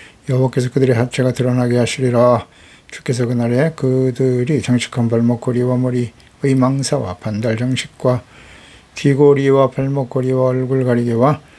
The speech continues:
화관과 발목 사슬과 띠와 향약과 오신보와 반지와 코고리와 예복과 겉옷과 목도리와 손주머니와 손거울과 세마포 옷과 머리 수건과 노를 제하리니,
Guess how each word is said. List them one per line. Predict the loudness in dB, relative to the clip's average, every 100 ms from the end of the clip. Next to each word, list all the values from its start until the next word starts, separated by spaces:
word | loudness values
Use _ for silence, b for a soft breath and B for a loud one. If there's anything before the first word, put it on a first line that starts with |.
| B B -4
화관과 | -2 2 2 2 0 2 0
발목 | 0 -2 -2 -4 -4
사슬과 | -4 -2 -2 -4 -2 -4 -2
띠와 | -2 0 -2
향약과 | -2 -2 -2 -4 -4 -4
오신보와 | -2 -4 -2 -4 -8 B B B B -6
반지와 | -2 0 2 2 2
코고리와 | 0 0 0 2 0 0 -2
예복과 | -4 -4 -4 -4 -6
겉옷과 | -6 -4 -6 -4 -4
목도리와 | -4 -6 _ 0 2 0
손주머니와 | -2 -4 -2 -2 0 2 0 B B B B -18
손거울과 | -4 -2 2 4 4 4 2 0
세마포 | -2 -4 -4 -4 -2 -2
옷과 | -2 -4 -2
머리 | 0 0 -2
수건과 | -2 -2 -2 -2
노를 | -2 0 0 0
제하리니, | -2 -6 -2 2 2